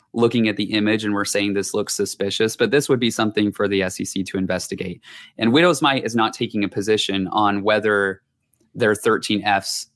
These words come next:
starting in twenty twenty were accurate or not. It just looks suspicious. And it's something that with publicly available data, we can't say for sure.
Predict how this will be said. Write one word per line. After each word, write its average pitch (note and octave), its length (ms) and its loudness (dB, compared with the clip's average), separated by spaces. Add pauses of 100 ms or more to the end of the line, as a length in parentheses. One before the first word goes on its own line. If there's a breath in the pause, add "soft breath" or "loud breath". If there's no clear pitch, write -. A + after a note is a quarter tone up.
starting G#2+ 640 2
in G2+ 160 0
twenty G2 420 -2
twenty F#2+ 640 -2
were G2+ 260 0
accurate G2+ 680 0 (500)
or G#2 180 2
not. F#2 460 0
It G#2 200 -4
just B2 300 2
looks A2+ 380 2
suspicious. F#2 960 -6
And A2 140 2
it's - 260 -2
something B2+ 320 2
that G2+ 200 2 (340)
with A2+ 200 2
publicly A2+ 400 2
available F#2+ 380 2
data, F#2 200 0
we F#2 120 0
can't A2+ 280 0
say G#2 160 0
for - 140 -4
sure. F2 440 -4